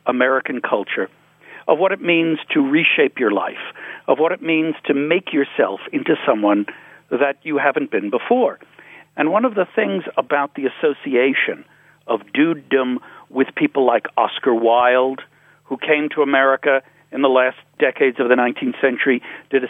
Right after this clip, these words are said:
spectacularly theatrical tour, Twain himself, the figure of Walt Whitman, the kinds of issues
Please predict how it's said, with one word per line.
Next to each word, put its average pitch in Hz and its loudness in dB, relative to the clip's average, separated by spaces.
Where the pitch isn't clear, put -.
spectacularly 135 -2
theatrical 120 0
tour, 156 2
Twain 170 2
himself, 147 0
the 123 2
figure 143 4
of 113 2
Walt 127 2
Whitman, 151 0
the - -2
kinds 214 2
of 156 0
issues 113 0